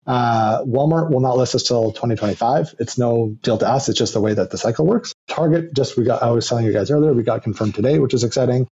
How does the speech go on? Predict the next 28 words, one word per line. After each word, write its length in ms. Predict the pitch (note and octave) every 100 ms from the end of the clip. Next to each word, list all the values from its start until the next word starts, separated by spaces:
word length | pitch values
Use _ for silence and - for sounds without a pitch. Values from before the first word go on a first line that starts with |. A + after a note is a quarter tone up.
| -
We're 140 | A2+
in 40 | C3
Ross, 300 | D#3+ D3+ B2
we're 60 |
in 40 | A2
T 140 | C#3+
J's, 320 | C3 B2+ G2+
we're 100 | A2
in 120 | G2+
Buy 180 | G2 E3
Buy 140 | C#3+ A#2
Baby, 280 | A2+ A2+
we're 200 | A2+ G#2+
in, 220 | G#2 G2+ -
in 240 | D3 C#3 C#3
or, 180 | B2
uh, 120 | A2 G#2+
Best 260 | C3+ B2+
Buy, 460 | B2+ B2 A#2 A#2 -
we're 200 | A#2+ A2
at 460 | - G#2+ G#2 G2+ -
Amazon, 360 | B2 B2 A#2 A2
obviously, 380 | G#2 G#2+ - G#2+
Babylist, 440 | G2+ G2 G2+ G2+
all 140 | A2 A2+
the 60 |
main 180 | G#2+ F#2
things. 260 | - -